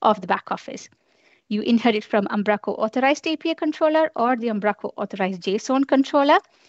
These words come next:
Uh, the Umbraco authorized json controller actually inherits from the authorized A P I controller, but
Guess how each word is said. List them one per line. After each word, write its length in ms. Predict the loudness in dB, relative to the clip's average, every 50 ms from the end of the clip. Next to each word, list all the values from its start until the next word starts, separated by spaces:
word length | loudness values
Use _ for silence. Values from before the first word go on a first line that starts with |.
| _ _ _ _ _ _ -4
Uh, 60 | 0
the 120 | 2 2
Umbraco 380 | 2 2 2 0 0 -2 0 -2
authorized 460 | -2 -2 -2 -2 0 0 0 0 -2
json 400 | -2 -4 -4 -2 -2 -4 -4 -2
controller 500 | -4 -4 -6 -4 -4 -2 0 0 0 -2 0 -2
actually 500 | -2 -2 -2 -6 -4 -4 -4 -4 -2 -2
inherits 440 | -2 -2 0 0 -2 -2 -2 -10
from 240 | -8 -6 -4 -4 -2
the 160 | -4 -6 -6
authorized 440 | -8 -8 -8 -4 -4 -4 -4 -2 -6 -8
A 80 | -8
P 140 | _ -4 -4
I 40 | -4
controller, 560 | -4 -6 -8 -6 -4 -4 0 2 4 2 2 2 _ _ _ _ _ _
but 300 | 0 2 2 2 2 -4